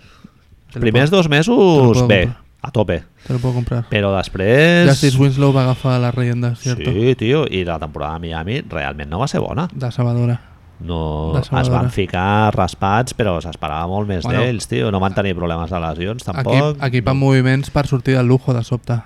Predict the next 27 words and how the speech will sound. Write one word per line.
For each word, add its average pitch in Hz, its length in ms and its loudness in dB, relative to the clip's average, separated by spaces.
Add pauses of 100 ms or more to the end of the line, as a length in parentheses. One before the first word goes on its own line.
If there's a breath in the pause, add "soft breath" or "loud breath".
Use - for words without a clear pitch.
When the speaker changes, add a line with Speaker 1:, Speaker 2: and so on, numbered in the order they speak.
Speaker 1:
Sí. 151 100 -6
Speaker 2:
Que 127 140 4
Olynyk 123 340 2
no 127 120 4
juegue 127 220 2
los 123 160 4
minutos, 147 520 4
Speaker 1:
Exacte. 147 40 -2
Speaker 2:
cortamos 127 400 4
a 123 60 4
Wayne 123 300 2
Ellington, 147 600 0
Speaker 1:
Sí, - 0 -
sí. - 380 -10
Speaker 2:
coses 123 160 2
d'aquestes 120 340 -2
que - 100 -8
és 113 60 -6
com, 113 380 -10
bueno, 117 180 -12
bueno, 113 240 -8
cortamos, 117 460 0
Speaker 1:
Sí. 85 100 -10
Speaker 2:
traspasamos 120 480 0
a 120 40 0
Wayne 120 220 0
Ellington. 147 420 0